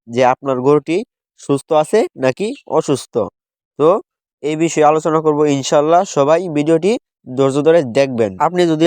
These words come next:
গরুর খামারে রোগবালাই না বোঝেন, তাহলে তো আপনি গরুর খামার করে লস খাবেন, তাই না?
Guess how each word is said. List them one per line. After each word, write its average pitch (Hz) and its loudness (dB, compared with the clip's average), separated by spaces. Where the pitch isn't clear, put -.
গরুর 151 2
খামারে 160 0
রোগবালাই 151 0
না 135 0
বোঝেন, 147 0
তাহলে 139 0
তো - -2
আপনি 143 -2
গরুর 139 0
খামার 139 -2
করে 143 -6
লস 120 -4
খাবেন, 113 -2
তাই 127 -6
না? 143 -2